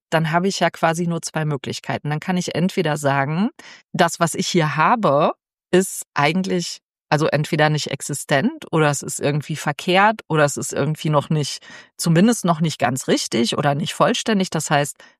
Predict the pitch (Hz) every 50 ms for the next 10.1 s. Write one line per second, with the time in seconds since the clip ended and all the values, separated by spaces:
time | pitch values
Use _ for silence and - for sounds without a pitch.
0 | _ _ - - - 165 165 175 180 165 - - 156 151 156 156 - - - _
1 | _ _ _ _ _ _ _ _ - 151 156 151 151 147 135 - - - 165 156
2 | 151 135 - 160 151 165 190 202 226 240 - - - - 151 156 156 151 147 147
3 | - - - - _ _ _ _ _ - 165 151 151 147 147 - - - 151 165
4 | 202 - - 254 240 - 240 226 233 240 247 247 - - - 175 160 151 151 147
5 | 165 - - - 160 180 - 226 208 - - - 160 - 180 - - 165 160 -
6 | - 165 147 147 151 - - 151 151 165 156 156 143 139 - - 151 - - 156
7 | 143 - - 135 156 202 - - - 247 233 214 190 170 143 135 139 147 156 208
8 | 226 220 233 226 226 220 226 226 214 - - 240 247 262 262 - - - - -
9 | _ _ _ _ _ _ _ _ _ 175 175 165 170 180 190 220 247 262 277 294
10 | 311